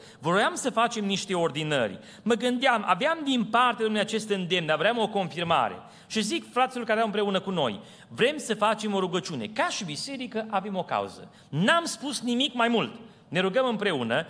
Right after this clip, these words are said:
Un băiat tânăr care a început să-L folosească, Domnul spune așa: „Am primit de la Domnul o, o descoperire. Am văzut cum erau ca niște piese de puzzle care vroiați să le puneți și Domnul spunea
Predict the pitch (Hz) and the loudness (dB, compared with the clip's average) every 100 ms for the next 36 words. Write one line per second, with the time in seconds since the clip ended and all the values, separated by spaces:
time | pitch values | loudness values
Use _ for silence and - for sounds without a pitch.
0 | - - 202 214 294 311 - 269 196 127 | -8 -2 2 4 4 2 0 0 2 2
1 | 156 170 160 175 285 269 220 185 175 156 | 2 2 0 -6 -6 -4 -4 0 -2 2
2 | 214 214 202 170 202 202 185 170 151 110 | 0 0 -2 -2 -4 -4 -2 0 0 0
3 | - - - - 202 220 254 285 339 285 | -2 -20 -20 2 2 2 -4 -6 0 2
4 | 220 190 262 262 240 233 226 226 226 220 | 2 2 0 2 0 -2 -2 -2 -2 -2
5 | 214 185 208 - 202 202 185 127 95 87 | -2 0 -4 -2 -2 0 -2 -2 -6 -10
6 | - - - 196 349 320 269 156 156 190 | -16 -10 2 4 4 2 0 0 -4 -4
7 | 240 226 254 254 - 330 349 330 - 247 | -2 2 0 -2 -4 -4 -2 -6 -4 -6
8 | 233 277 269 233 220 214 247 226 123 110 | -4 -4 -4 -2 -4 0 0 2 0 -6
9 | 92 - - - 190 196 208 156 196 262 | -10 -18 -20 0 2 4 0 -2 2 2
10 | - 240 208 214 196 110 - 160 131 247 | 2 0 0 0 -2 -2 -4 -6 0 2
11 | 302 247 220 180 156 127 151 | 2 -2 -4 -4 0 4 4